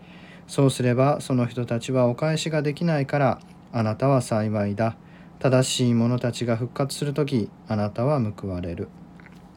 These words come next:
以上です。それではメッセージをお聞きください。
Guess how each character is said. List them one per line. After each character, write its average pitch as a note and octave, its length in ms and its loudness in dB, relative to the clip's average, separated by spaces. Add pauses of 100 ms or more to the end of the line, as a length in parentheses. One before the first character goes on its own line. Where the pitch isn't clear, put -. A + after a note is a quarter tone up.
(160)
以 C3 80 2
上 A2+ 260 0
で A#2+ 120 2
す。 - 160 -10 (500)
そ D#3 120 -2
れ D3 80 4
で C#3 100 4
は B2+ 120 6
メ C#3+ 120 4
ッ - 20 2
セ D#3+ 240 2
ー - 20 6
ジ C3+ 140 4
を A#2 80 6
お A2+ 40 0
聞 G#2+ 140 -6
き - 120 -12
く G#2+ 100 -6
だ G2+ 140 -4
さ A#2+ 200 0
い。 A#2 80 -2